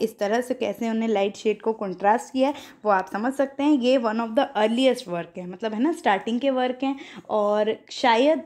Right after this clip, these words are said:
देखिए, एक पेंटिंग वेरोचियो की थी जिसमें एक लेडी ने, अ, लोटस पकड़ के, ऐसा कुछ, अ, पकड़ के, और ये वाली पेंटिंग थी, तो उसी से इंस्पायर होके इनने ये वाला काम किया है, ऐसा भी कह सकते हैं। और यही आगे जाके जो वर्ल्ड फेमस मोनालिसा है, उसको भी, जो उस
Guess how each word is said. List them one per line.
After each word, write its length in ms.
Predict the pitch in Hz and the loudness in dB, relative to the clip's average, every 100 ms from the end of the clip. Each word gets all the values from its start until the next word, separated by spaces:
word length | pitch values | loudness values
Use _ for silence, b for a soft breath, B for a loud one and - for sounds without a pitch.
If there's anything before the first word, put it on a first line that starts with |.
| - | -2
देखिए, 360 | 233 233 202 - B - | -2 0 -4 -6 B -4
एक 320 | 233 247 - | -4 -4 -10
पेंटिंग 540 | 254 254 247 240 277 | -6 -4 -2 0 2
वेरोचियो 480 | 240 202 214 - 269 | 2 2 0 -2 -2
की 140 | 262 285 | 0 -2
थी 180 | 254 | -2
जिसमें 400 | 254 233 240 254 | -2 -4 -4 -2
एक 200 | - 254 | -2 -2
लेडी 360 | 254 202 190 233 | 0 0 2 4
ने, 220 | 262 302 | 4 4
अ, 500 | 311 - 202 196 202 | 0 -4 0 2 2
लोटस 320 | 233 240 233 - | 2 0 -2 -6
पकड़ 260 | 220 220 | -6 -6
के, 140 | 214 311 | -4 -4
ऐसा 420 | 339 214 226 233 | -2 -4 -4 -4
कुछ, 320 | 233 233 - | -4 -8 -8
अ, 40 | 208 - 123 196 190 B B | -14 -10 -4 -4 -6 B B
पकड़ 220 | 208 220 | 0 0
के, 140 | 220 320 | 0 0
और 180 | 311 | 2
ये 80 | 240 | 4
वाली 240 | 220 196 190 | 4 2 0
पेंटिंग 440 | 190 170 - 175 | -4 -10 -8 -10
थी, 260 | 175 180 B B | -8 -10 B B
तो 60 | - | -4
उसी 320 | 254 247 277 | -2 0 2
से 140 | 294 | 2
इंस्पायर 480 | 277 262 - 214 226 | 2 2 2 4 4
होके 220 | 254 254 | 2 2
इनने 220 | 269 254 | 2 2
ये 140 | 247 247 | 2 2
वाला 200 | 240 254 | 2 0
काम 280 | 247 226 226 | 0 -2 -2
किया 200 | 226 240 | -4 -2
है, 80 | |
ऐसा 240 | 240 185 196 | -2 -4 -4
भी 120 | 214 | -2
कह 160 | 240 240 | -4 -4
सकते 280 | 247 - | -4 2
हैं। 80 | 302 | 4
और 80 | 302 | 4
यही 360 | 202 202 214 285 | 4 2 2 4
आगे 340 | 226 202 254 | 4 4 0
जाके 460 | - 190 185 240 349 B B | 0 -4 -4 -6 -8 B B
जो 160 | 196 220 | -4 -2
वर्ल्ड 260 | 208 214 226 | 2 0 0
फेमस 400 | 214 202 202 - | -6 -4 -6 -8
मोनालिसा 640 | 196 190 196 214 220 220 214 | -8 -4 -2 0 0 0 0
है, 220 | 277 - | 0 -2
उसको 500 | 220 - _ 277 285 | -6 -6 _ 0 2
भी, 220 | 233 254 | 2 0
जो 200 | 233 247 | 0 -2
उस 180 | 233 220 | -2 -6